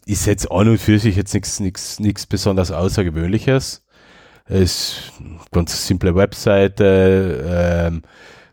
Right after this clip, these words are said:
der Hintergrund ist der, ich hab mir den Großteil der Inhalte, also bis auf die Logos der einzelnen Sternzeichen, die hab ich mir im Photoshop gebastelt. Sind auch voll schlecht gemacht und so weiter, aber es ist auch drauf, es ist auch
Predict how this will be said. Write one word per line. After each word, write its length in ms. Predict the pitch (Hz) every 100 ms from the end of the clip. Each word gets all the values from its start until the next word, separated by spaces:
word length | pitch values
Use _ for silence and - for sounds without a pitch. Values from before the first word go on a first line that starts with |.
| _ _ -
der 120 | 110
Hintergrund 460 | 104 127 175 147 131
ist 220 | 117 -
der, 340 | 117 117 151 - _
ich 200 | - 117
hab 400 | 101 110 143 - _
mir 320 | 113 113 127 120
den 160 | 107
Großteil 580 | 98 101 127 - 117 107
der 100 | 107
Inhalte, 520 | 110 110 110 101 110 98
also 200 | - 107
bis 400 | - 170 - -
auf 380 | 113 113 110 -
die 520 | 104 104 101 98 95
Logos 640 | 90 107 135 104 98 -
der 140 | 104
einzelnen 340 | 101 104 104 98
Sternzeichen, 920 | - 101 120 - 92 95 104 135 143 _ -
die 140 | 101
hab 100 | 120
ich 180 | 110 95
mir 180 | 107 110
im 60 | 95
Photoshop 500 | - 110 101 95 -
gebastelt. 560 | 95 90 90 - - _ _ _ _ _ -
Sind 200 | - 92
auch 160 | 90
voll 320 | - - 101 95
schlecht 520 | - 98 98 101 -
gemacht 320 | 87 - -
und 120 | 80
so 100 | 87
weiter, 280 | 90 87 101
aber 260 | 98 101 98
es 340 | 95 104 -
ist 140 | 117 104
auch 60 |
drauf, 260 | 87 90 - - _ -
es 180 | 110 127
ist 160 | -
auch 120 | 80